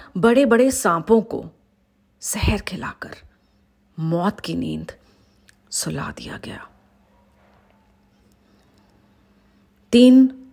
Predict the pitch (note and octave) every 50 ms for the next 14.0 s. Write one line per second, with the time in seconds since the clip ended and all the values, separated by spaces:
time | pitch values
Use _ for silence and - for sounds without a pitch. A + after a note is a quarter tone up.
0 | _ - D3 E3+ F#3+ G3 G#3+ G#3+ G#3 F#3 F#3 F#3 F#3 - G3+ A3 A#3+ B3+ A#3+ -
1 | _ _ _ - D#3+ C#3+ - - - - - - - - _ _ _ _ _ _
2 | _ _ _ _ _ _ _ _ _ _ _ _ - - - - F3+ G#3 G3+ -
3 | G3 E3 - - E3 - _ _ _ _ _ _ _ _ _ _ - G3+ F#3+ F3
4 | E3+ A#3+ B3 A3 G3 D#3+ C#3 D3+ D#3 - - D3+ - - F3+ - - C#3+ - -
5 | - - - - - - - D#3+ D3+ - _ _ _ _ _ _ _ _ _ _
6 | _ _ _ _ _ _ _ _ - - B3+ A#3 B3 - - C#4+ - G#3+ F3 F3+
7 | F3+ G#3 A3+ B3+ B3+ - - - - _ - E3 - A#3 A3 B3+ D4+ D4+ C#4+ C#4+
8 | B3+ A3+ G3+ F3+ E3+ F3+ E3+ - F3 - - - - - - - - - - G3
9 | - - G3+ _ _ _ _ _ _ _ _ _ _ _ _ _ _ _ _ _
10 | - C#3+ - F3 F3 F3+ G3+ A#3 A#3 A#3+ A#3 - F3+ F#3 F#3+ G#3+ A#3+ B3+ B3 -
11 | - - _ _ _ _ - - F3 F3+ A#3+ C4 C#4 D4+ C4 G#3 G#3+ F#3 G3 -
12 | - - E3 - - F3+ E3 - - - D#3+ E3 - - _ _ _ _ _ _
13 | _ _ _ _ _ _ _ _ _ _ - - D#3 - - F3 F#3 G3 G3 G3